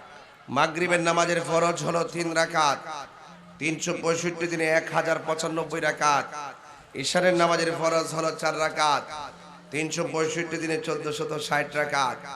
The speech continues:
এই ফরজগুলোর জন্য, এই হাজিরার জন্য দৈনিক আপনাকে পাঁচবার ডাক দেয়। এক বেলার নাম ফজর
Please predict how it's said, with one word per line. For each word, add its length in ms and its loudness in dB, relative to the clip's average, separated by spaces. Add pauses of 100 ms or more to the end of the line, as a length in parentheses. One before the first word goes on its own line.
(360)
এই 160 0
ফরজগুলোর 720 2
জন্য, 200 0
এই 120 4
হাজিরার 500 2
জন্য 220 0
দৈনিক 460 -2
আপনাকে 360 0
পাঁচবার 580 2 (100)
ডাক 160 2 (120)
দেয়। 300 0 (480)
এক 280 2
বেলার 220 2
নাম 340 0
ফজর 460 0